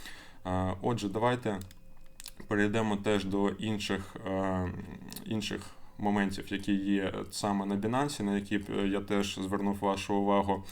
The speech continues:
Е, також у нас є Coin M Futures, це, е, ми відкривали U S D M, це мається на увазі, що ми торгуємо виключно до U S D T або до стейблкоїнів B U S D. А якщо Coin M Futures, то це вже ми можемо торгувати до біткоїну,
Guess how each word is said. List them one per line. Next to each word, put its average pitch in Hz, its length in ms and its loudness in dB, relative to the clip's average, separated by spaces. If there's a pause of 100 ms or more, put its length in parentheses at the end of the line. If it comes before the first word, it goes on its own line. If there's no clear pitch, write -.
(380)
Е, 98 200 2
також 110 380 2
у 104 40 2
нас 101 280 4
є 104 160 8
Coin 101 580 2
M 139 180 -2
Futures, 113 440 0
це, 101 480 2
е, 95 260 2
ми 101 240 4
відкривали 98 400 2
U 98 220 4
S 95 40 0
D 123 420 2
M, 117 120 0
це - 160 -4
мається 98 340 2
на 98 100 2
увазі, 95 240 2
що 98 140 -2
ми 104 120 4
торгуємо 98 600 4
виключно 101 480 4
до 98 160 4
U 98 260 4
S 98 60 4
D 101 140 0
T 135 280 2 (360)
або 101 280 2
до 101 160 2
стейблкоїнів 120 920 0
B 101 180 -2
U 104 280 4
S - 20 4
D. 104 280 2 (360)
А 98 400 2
якщо 104 360 2
Coin 104 460 2
M 135 180 -2
Futures, 110 440 0 (100)
то 110 260 2
це 107 240 4
вже 101 160 2
ми 98 120 4
можемо 101 400 4
торгувати 101 540 4
до 101 200 4
біткоїну, 101 760 0